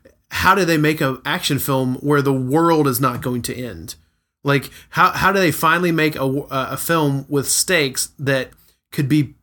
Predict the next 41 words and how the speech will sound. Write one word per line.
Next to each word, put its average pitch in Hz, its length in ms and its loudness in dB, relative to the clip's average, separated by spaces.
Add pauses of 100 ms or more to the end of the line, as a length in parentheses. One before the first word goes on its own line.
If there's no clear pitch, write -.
(160)
personal? 120 640 0 (640)
You 147 60 -2
know, 151 160 4
like, 151 180 0
we 165 120 2
see - 160 0
so 202 160 0
many 196 120 2
action 151 320 -2
films 143 300 0
and 143 100 2
it's 127 120 -2
like, 135 180 0
"Oh, 147 340 2
they're 135 140 0
gonna 139 200 2
shoot 156 260 0
a 151 40 2
nuclear 143 440 2
weapon 131 320 -2
somewhere. 123 440 -6 (240)
They're 135 120 0
gonna 135 240 4
ra-," 123 180 0
I 147 240 0
mean, 139 220 2
you 139 80 -4
know, 127 180 -6
as 131 160 -4
much 151 160 0
as 139 100 0
I 143 340 0 (200)
personally 143 400 0
like 131 300 -4
Age 135 180 -4
of 120 80 -4
Ultron 131 380 -4
for 117 80 -10
various 147 340 -2
reasons, 131 320 -4 (380)
the, 135 320 2